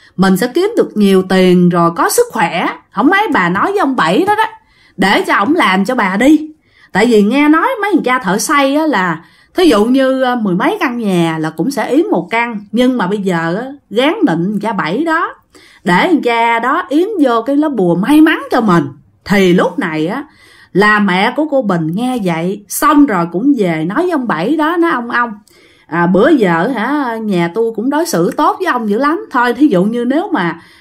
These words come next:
ờ, ông, ờ, ấy á, ông làm ơn, ông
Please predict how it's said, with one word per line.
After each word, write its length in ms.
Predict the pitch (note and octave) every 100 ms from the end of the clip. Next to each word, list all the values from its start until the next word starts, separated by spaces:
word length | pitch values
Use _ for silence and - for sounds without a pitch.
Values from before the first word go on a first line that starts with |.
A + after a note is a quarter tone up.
| -
ờ, 440 | D#3+ E3 D#3+ D#3 -
ông, 380 | A3+ A#3 A#3 A3+
ờ, 460 | A3 A3 A3 A3 A3+
ấy 200 | C4+ F#4+
á, 80 | G#4
ông 220 | A#3 G#3+ G#3+
làm 180 | E3+
ơn, 320 | F3 G#3+ A3 G#3+
ông 520 | - G#3 G#3+ G#3+